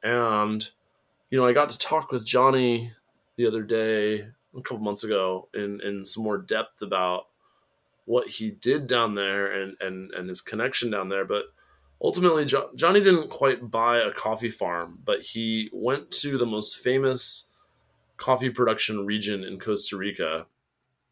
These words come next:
which is Tarrazú. And Tarrazú is less famous in some of the specialty coffee world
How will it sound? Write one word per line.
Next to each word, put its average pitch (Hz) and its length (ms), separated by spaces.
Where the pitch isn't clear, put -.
which 107 240
is 98 140
Tarrazú. 110 800
And 117 600
Tarrazú 160 580
is 135 540
less 135 420
famous 135 640
in 120 180
some 120 240
of 110 60
the 101 80
specialty 151 560
coffee 104 380
world 92 580